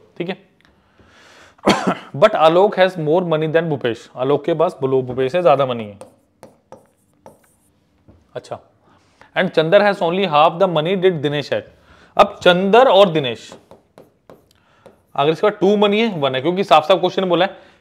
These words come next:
कि जो दिनेश के पास मनी है वो चंदर की मनी की हाफ है। क्लियर? तो टू पी और पी, so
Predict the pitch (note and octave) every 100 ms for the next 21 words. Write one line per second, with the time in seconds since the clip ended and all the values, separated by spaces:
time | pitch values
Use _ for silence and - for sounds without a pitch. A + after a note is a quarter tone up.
0 | - F#3+ F4 D#3+ D#3+ F#3 E3 G#3 A3+ G3
1 | E3+ G3+ A3 - D#3+ F#3+ G3 F3+ F#3 A3+
2 | D#3+ D3 A#2 - _ _ _ - A3 A3
3 | - - _ _ - C#3+ G3 F#3+ A#3+ A3+
4 | _ _ _ _ _ _ _ F3+ E3+ A#2+
5 | - _ - _ _ _ _